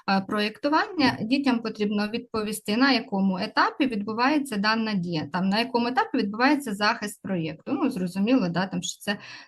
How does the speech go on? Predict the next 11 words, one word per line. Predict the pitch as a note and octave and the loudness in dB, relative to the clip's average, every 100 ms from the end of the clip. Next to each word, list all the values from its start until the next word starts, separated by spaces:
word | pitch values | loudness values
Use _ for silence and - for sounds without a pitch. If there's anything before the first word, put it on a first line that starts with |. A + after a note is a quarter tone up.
| - | -2
на, | F#3+ G#3 G3+ | 2 2 2
е, | G3 F#3 | 0 0
заключному | F#3 F#3+ G#3 G#3 G3 G3 G3 | -2 0 -2 -2 0 2 2
етапі. | F#3+ D#3+ C#3 - - - - | 2 -2 -2 -6 -14 -20 -10
І, | E4+ | -2
відповідно, | E4+ C4+ C4 C#4 E4+ D#4+ C#4+ | 0 2 4 4 4 4 4
розташовуємо, | B3 A#3 - G#3+ - G#3+ A3 G#3 G#3 | 0 -2 -4 -6 -2 0 0 0 0
е, | G3+ F#3 G3+ | -2 -2 -2
послідовність | A3 G#3+ A3+ G3 F#3 F#3+ F#3+ G#3 - | -2 -4 -2 0 2 4 2 2 0
дій | D#4 G#4+ | 2 2
до | B3 C#4+ D#4 | 4 4 2